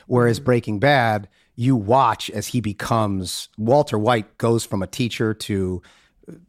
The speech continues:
Speaker 1: to, to Scarface, basically, and that's what you're watching. So there is a natural endpoint.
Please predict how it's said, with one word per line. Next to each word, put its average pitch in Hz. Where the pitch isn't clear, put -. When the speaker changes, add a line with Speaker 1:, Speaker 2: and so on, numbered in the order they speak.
Speaker 1:
to, 104
to 98
Scarface, 104
basically, 95
and 92
that's 110
what 107
you're 92
watching. 107
So -
there 107
is 107
a 98
natural 95
endpoint. 95